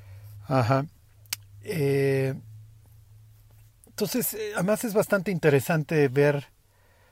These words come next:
eh, los participantes del, del consejo. Y bueno, estamos viendo los querubines.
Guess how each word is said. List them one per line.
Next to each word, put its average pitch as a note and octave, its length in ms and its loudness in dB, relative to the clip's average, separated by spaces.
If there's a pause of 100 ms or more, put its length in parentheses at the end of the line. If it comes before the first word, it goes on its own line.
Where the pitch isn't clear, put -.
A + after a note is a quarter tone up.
(180)
eh, D#3 200 -2
los C3+ 160 0
participantes D3+ 920 2
del, B2 580 -6
del C3 160 -6
consejo. - 640 -4 (1000)
Y C#3 680 -4
bueno, F3 280 4
estamos G#3 340 4
viendo F#3 260 2
los D#3+ 220 0
querubines. D3 800 0